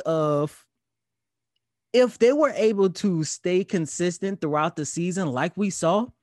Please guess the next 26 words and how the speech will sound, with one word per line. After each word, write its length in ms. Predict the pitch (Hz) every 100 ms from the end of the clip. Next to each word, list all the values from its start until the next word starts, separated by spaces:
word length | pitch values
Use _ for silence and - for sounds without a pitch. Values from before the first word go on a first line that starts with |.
| _ _ _ 185
I 160 | 196
actually 300 | 233 233 233
thought 240 | - 185 196
about 400 | 175 170 160 -
some 240 | 185 180
of 60 | 165
the 80 |
games 340 | 143 147 165 165
that 160 | 147
they 120 | 147 156
actually 340 | 156 - 143
lost, 360 | 135 156 104 -
like 140 | 120
the 80 | 127
game 280 | 123 135 139
against 240 | 135 143
the 60 | -
Pittsburgh 400 | 156 151 185 190
Steelers. 440 | - 240 135 120
If 80 | 120
they 120 | 147
was 160 | 165 -
able 220 | 170 170
to 120 | 170
stay 240 | 170 - 185
consistent 760 | 190 180 - 262 277 170 165